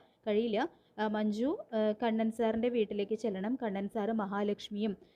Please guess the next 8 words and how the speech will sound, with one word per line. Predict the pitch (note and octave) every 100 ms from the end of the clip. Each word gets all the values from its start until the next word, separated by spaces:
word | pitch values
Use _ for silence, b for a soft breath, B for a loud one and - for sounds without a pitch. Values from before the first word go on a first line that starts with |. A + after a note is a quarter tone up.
| B -
ആ, | A3
മഞ്ജുവിനെ | A3+ A#3+ B3 C#4+ C4 B3
രണ്ട് | C#4+ G#3+ A3+
കൈയും | B3 A3 A#3
നീട്ടി | A#3 G#3
സ്വീകരിക്കും | A#3 - A3 G#3 A3 A3 C4
എന്ന് | A3 G#3+
പറയുമ്പോൾ | A3 F#3+ F#3+ F#3 A3